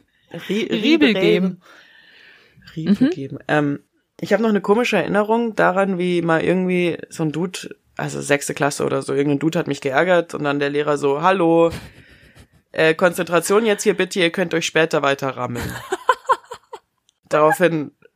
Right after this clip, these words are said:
Speaker 1: sind natürlich alle in der Klasse gestorben vor Lachen. Ich
Speaker 2: Abgebrochen,
Speaker 1: bin gestorben
Speaker 2: ja.
Speaker 1: vor, vor Tod, genau. Ähm,
Speaker 2: W-, wahrscheinlich meinte er
Speaker 1: aber
Speaker 2: Raufen.
Speaker 1: Rammeln?
Speaker 2: Raufen.
Speaker 1: Ja, Rammeln ist anscheinend,
Speaker 2: Nee.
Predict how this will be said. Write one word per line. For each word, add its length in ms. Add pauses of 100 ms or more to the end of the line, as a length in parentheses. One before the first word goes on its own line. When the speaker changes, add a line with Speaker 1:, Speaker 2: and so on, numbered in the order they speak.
(120)
Speaker 1:
sind 200
natürlich 380
alle 220
in 60
der 100
Klasse 300
gestorben 600
vor 160
Lachen. 180
Ich 60
Speaker 2:
Abgebrochen, 340
Speaker 1:
bin 80
gestorben 380
Speaker 2:
ja. 80
Speaker 1:
vor, 520
vor 260
Tod, 380
genau. 420 (640)
Ähm, 500 (840)
Speaker 2:
W-, 180
wahrscheinlich 400
meinte 220
er 120
Speaker 1:
aber 140
Speaker 2:
Raufen. 180
Speaker 1:
Rammeln? 580 (180)
Speaker 2:
Raufen. 560 (120)
Speaker 1:
Ja, 140
Rammeln 460
ist 160
anscheinend, 460
Speaker 2:
Nee. 340